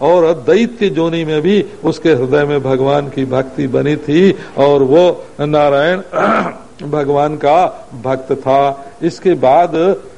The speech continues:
पूजा की पद्धति है, जब देवता लोग राजा हो गए तो और दिति के जो पुत्र थे दैत्य,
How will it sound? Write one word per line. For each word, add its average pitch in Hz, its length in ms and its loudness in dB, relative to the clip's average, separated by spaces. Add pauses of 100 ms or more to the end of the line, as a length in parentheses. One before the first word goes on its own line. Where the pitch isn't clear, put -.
(120)
पूजा 151 400 0
की 175 220 -8
पद्धति 120 500 -6
है, 123 320 2 (400)
जब 151 180 2 (580)
देवता 139 480 2
लोग 139 320 0
राजा 127 320 2
हो 131 240 0
गए 165 220 2 (1400)
तो 156 300 6
और 135 240 2
दिति 135 360 -4
के 147 180 -2
जो 139 160 2
पुत्र 143 420 -2
थे 143 220 2
दैत्य, 143 840 2